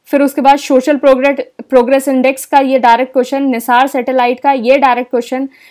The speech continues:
फिर उसके बाद all the lives we never lived, ये डायरेक्ट क्वेश्चन आप यहाँ से देख सकते हैं कि अनु-, अनुराधा राय, all the lives we never lived in English। फिर उसके बाद हेलीकॉप्टर का आप देख सकते हैं,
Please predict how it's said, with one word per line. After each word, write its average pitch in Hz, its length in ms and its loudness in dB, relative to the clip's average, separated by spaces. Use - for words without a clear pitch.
फिर 285 200 2
उसके 294 220 -2
बाद 269 260 2
all 262 160 4
the 277 180 0
lives 262 260 2
we 269 120 2
never 254 380 0
lived, 254 300 2
ये 269 180 0
डायरेक्ट 269 340 2
क्वेश्चन 269 280 -2
आप 262 180 -2
यहाँ 247 160 -4
से 254 120 -6
देख 233 200 -2
सकते 254 260 -8
हैं 277 240 -6
कि 254 100 -4
अनु-, 233 380 -6
अनुराधा 254 400 2
राय, 262 240 4
all 226 260 0
the 247 160 0
lives 233 220 -2
we 247 100 -4
never 233 220 -4
lived 233 440 -6
in 233 80 -6
English। 226 380 -4
फिर 320 220 0
उसके 311 220 -2
बाद 285 200 2
हेलीकॉप्टर 269 600 0
का 285 120 2
आप 269 100 4
देख 254 220 2
सकते 262 280 -4
हैं, 269 220 -4